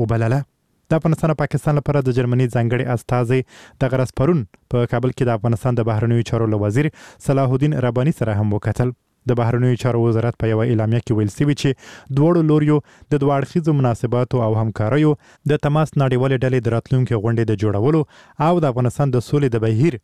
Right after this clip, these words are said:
او له دې بهیر څخه د سیمې او نړۍ د هیوادونو د ملاتړ په هکله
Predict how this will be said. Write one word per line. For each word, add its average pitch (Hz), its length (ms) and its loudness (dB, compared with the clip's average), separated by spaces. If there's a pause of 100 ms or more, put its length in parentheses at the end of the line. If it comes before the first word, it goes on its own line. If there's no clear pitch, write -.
(240)
او 120 140 0
له 113 100 2
دې 117 160 2
بهیر 107 320 0
څخه 143 220 0 (420)
د 135 100 0
سیمې 165 240 2 (140)
او 113 120 0
نړۍ 110 480 -4
د 131 120 2
هیوادونو 123 440 0
د 120 120 0
ملاتړ 113 420 -2
په 95 80 -2
هکله 107 260 -2